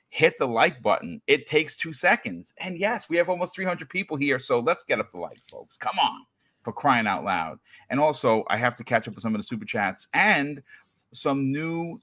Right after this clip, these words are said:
pa-, uh, uh, uh, channel members. The first one, new, the new channel member of the day, comes to us from Sith Lord. Thanks so much for be-, uh, becoming, uh, he joins, uh, wha-, Here Comes the Boom. Thank you so much for that.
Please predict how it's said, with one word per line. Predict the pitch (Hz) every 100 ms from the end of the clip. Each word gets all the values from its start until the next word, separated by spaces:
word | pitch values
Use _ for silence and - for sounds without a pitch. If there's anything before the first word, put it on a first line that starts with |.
| _
pa-, | - 147 -
uh, | 123 117 110 85
uh, | 107 107 98
uh, | 76 101 107
channel | - 175 147
members. | 110 107 113 110 _ - -
The |
first | 131 180 185
one, | 165 151
new, | 107 151
the | 131
new | 143 165
channel | 151 135
member | 127 117 110
of | 110
the |
day, | 107 120
comes | 135 135 131
to | 135
us | 131
from | 135
Sith | - - 175 -
Lord. | 131 170 170 - _ _ - _
Thanks | 120 135
so | 151
much | 135 127
for | -
be-, | 120 113 -
uh, | 113
becoming, | 117 120 120 113 95
uh, | 92 90 85
he | 101
joins, | 107 117 117 110
uh, | 87 90
wha-, | 104 113 -
Here | 107 123
Comes | - 120 117
the | 110
Boom. | 92 120 127 127
Thank | 104 104
you | 104
so | 107
much | 101 -
for | 101
that. | 104 117